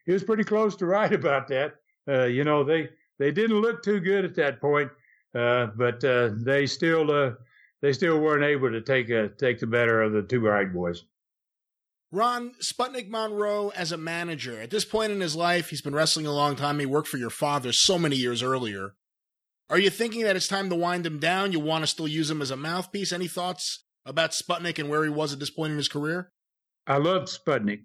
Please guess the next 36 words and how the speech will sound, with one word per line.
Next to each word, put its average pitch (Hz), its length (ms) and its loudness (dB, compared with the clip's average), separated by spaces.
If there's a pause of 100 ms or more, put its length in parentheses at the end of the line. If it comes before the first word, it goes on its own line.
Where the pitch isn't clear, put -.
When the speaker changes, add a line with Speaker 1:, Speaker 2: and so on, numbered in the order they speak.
(220)
Speaker 1:
uh, 110 580 4
and 110 140 0
because 135 400 2
of 143 80 2
his 127 180 0
history 117 420 2
with 110 120 -2
my 104 200 2
dad 104 360 2
and 104 160 0
because 139 420 0
of 113 220 -2
the 107 100 0
things 123 320 0
he 127 140 2
had 117 120 2
accomplished 117 560 0
with 104 140 0
my 98 160 -2
father, 104 560 0
I 104 80 4
felt 117 380 -2
really 135 420 0
close 120 380 0
to - 100 -6
Sputnik. 101 540 0 (420)
I 120 60 4
grew 143 340 4
up 135 140 -2
with 95 180 -2
him 92 160 -2
as 95 140 -4
a 107 40 0
young 110 300 2
guy. 98 480 2
Uh, 95 280 0